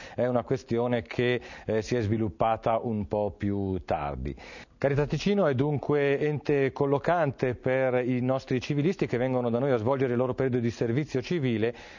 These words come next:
Abbiamo intervistato alcuni di loro per sentire il punto di questo servizio e di questo percorso.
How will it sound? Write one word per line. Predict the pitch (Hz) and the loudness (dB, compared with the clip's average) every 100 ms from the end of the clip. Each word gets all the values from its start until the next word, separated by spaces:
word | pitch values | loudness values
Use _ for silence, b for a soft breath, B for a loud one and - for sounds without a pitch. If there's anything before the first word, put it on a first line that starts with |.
| B | B
Abbiamo | 127 160 165 151 143 | 0 2 2 0 0
intervistato | 139 143 135 135 - 190 - | 0 0 0 0 2 2 2
alcuni | 117 - 185 | -2 0 0
di | 190 | 0
loro | 117 107 110 110 | 0 0 0 0
per | 120 107 | -2 -2
sentire | 120 - 143 139 | -6 -2 0 2
il | 127 | 0
punto | - 202 180 117 | -2 0 0 0
di | 117 104 | -2 0
questo | 123 117 123 | -2 -2 -4
servizio | 113 127 113 135 131 131 120 | 0 0 0 0 -2 -2 0
e | 117 107 | 0 -2
di | 104 | -2
questo | 123 - 117 | -4 -2 -4
percorso. | - 127 - 131 110 85 104 | -2 -2 0 0 0 -2 -6